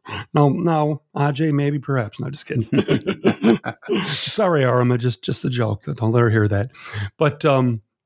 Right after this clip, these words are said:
you can't scare somebody into that kind of relationship. You can love them into that kind of relationship. And that's, that's just, you know, when you boil it down to the core,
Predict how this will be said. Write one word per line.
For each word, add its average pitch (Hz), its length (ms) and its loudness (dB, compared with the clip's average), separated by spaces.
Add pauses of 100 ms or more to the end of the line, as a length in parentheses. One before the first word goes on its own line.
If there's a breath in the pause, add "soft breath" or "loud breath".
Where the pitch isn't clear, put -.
(640 loud breath)
you 185 120 0
can't 254 440 0
scare 214 460 0
somebody 120 680 2
into 123 280 4
that 117 260 2
kind 113 200 0
of 110 60 0
relationship. 113 840 -2
You 127 100 2
can 120 200 0
love 123 420 2
them 110 220 2
into 104 220 0
that 104 260 -2 (340 loud breath)
kind 110 280 2
of 107 60 2
relationship. 107 1040 -4 (540 soft breath)
And 123 280 4
that's, 147 340 2
that's 160 300 2
just, - 480 -2 (340)
you 165 120 4
know, 117 180 2
when 127 260 4
you 123 80 2
boil 143 380 4
it 147 120 0
down 120 260 2
to 117 60 0
the 120 100 -2
core, 131 480 0